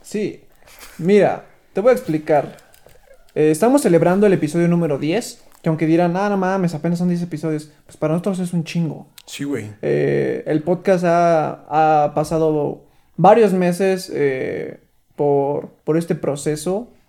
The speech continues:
Speaker 1: para llevarse a cabo y ser, es, salido, ¿no?
Speaker 2: A huevo que
Speaker 1: Que
Speaker 2: sí,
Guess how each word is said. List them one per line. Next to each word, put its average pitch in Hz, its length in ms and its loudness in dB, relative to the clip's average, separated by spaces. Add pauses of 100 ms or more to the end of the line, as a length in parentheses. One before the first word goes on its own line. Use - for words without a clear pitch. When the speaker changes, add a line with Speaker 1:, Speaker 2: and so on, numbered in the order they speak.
(320)
Speaker 1:
para 143 540 -2
llevarse 165 420 0
a 156 120 0
cabo 180 360 2
y 160 120 0
ser, 165 380 0
es, 151 220 -8
salido, 156 640 -2
¿no? 220 260 -10 (100)
Speaker 2:
A 143 80 -2
huevo 139 380 -4
que - 120 -16
Speaker 1:
Que - 40 -14
Speaker 2:
sí, - 40 -12